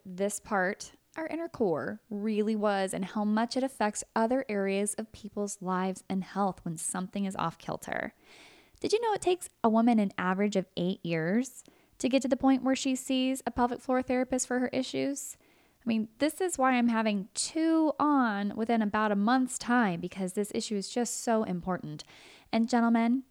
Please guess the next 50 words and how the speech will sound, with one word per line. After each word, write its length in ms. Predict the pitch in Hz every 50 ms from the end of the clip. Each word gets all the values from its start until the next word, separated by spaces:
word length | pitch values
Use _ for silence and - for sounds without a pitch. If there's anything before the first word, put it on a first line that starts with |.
| _ _ _ _ _ -
don't 220 | 349 349 339 330 -
turn 260 | - 302 269 254 233
this 220 | 226 220 208 - -
episode 440 | 208 196 - - - 208 202 196 -
off 260 | - 202 190 190 - -
just 200 | 233 220 - -
because 260 | 214 - 214 202 202
I'm 80 | 196
talking 440 | 190 - 196 185 185 - 196 190 190
to 100 | 185 -
a 60 | 190
pelvic 320 | 185 - 202 190 190 - -
floor 180 | - 202 196
therapist. 640 | 190 - 202 196 196 202 208 254 254 269 302 - - - - - - - - _ -
We 100 | 269 277
talk 220 | - 294 277 -
about 200 | 277 254 262 254
a 60 | 254
lot 300 | 247 233 226 226 226 233
of 100 | 247 247
things 300 | - 254 233 233 233 233
that 160 | - 226 - 214
you 240 | 220 233 262 277
really 240 | 254 247 240 226 226
need 200 | 220 226 220 214 233
to 60 | 226
learn 200 | 214 214 214 220
about 260 | 214 220 220 226 -
too. 340 | - - 302 302 240 185 180 - - - _ _ -
Men 460 | - 277 320 320 311 311 311 302 302
need 220 | 294 302 311 320 285
to 100 | 294 269
know 220 | 262 262 269 277
about 260 | 254 262 247 254 254
periods. 640 | - 254 262 330 349 311 240 175 160 156 208 - - _ _ _ _ _ _ _ _ _ _ _ _ _ _ _ _
You've 160 | - 262 269
got 180 | - 311 320 277
women 240 | 320 311 311 311 302
in 120 | 294 277
your 100 | 277 285
life. 280 | 269 277 285 311 330 - - _ _ _ _ _ _ _ _ _ _ _ _ _ _ _ -
You 160 | 220 262 311
could 160 | - 403 381
learn 220 | 349 330 302 285
something 440 | 269 - 247 214 214 202 226 220 214
from 140 | - 208 196
this 180 | 196 180 - -
episode 460 | 302 - - 359 - - 190 180 180
that 160 | 185 190 -
could 220 | - 220 190 185